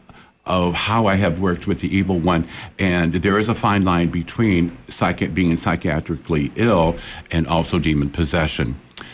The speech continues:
And one of the cases that I worked on, I, and I, and I give my telephone number out. I do a lot of radio programs here in the United States as well as in the United Kingdom.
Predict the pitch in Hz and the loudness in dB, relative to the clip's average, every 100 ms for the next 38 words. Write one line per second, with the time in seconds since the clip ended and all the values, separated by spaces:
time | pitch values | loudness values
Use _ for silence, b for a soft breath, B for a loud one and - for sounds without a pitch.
0 | B - 101 95 107 120 117 113 107 92 | B -4 0 2 2 2 0 0 -2 0
1 | 92 95 87 - - 95 87 85 - - | -2 0 0 0 0 2 2 0 -6 -6
2 | 101 117 107 107 104 95 95 - 101 95 | 0 0 0 0 0 2 0 0 0 2
3 | 92 123 113 113 110 98 107 95 92 82 | 2 2 0 0 -4 0 2 2 2 0
4 | 76 80 - - 92 95 90 95 104 98 | 0 -2 -4 -4 -2 0 2 2 2 2
5 | 107 113 110 92 82 78 - 113 113 95 | 2 0 0 -2 0 -2 0 2 4 2
6 | 78 76 - 90 - 80 92 82 87 92 | 0 -2 -2 -2 0 -2 0 0 0 0
7 | 82 80 85 80 78 - 95 101 131 175 | 0 2 0 0 -4 -2 0 2 0 0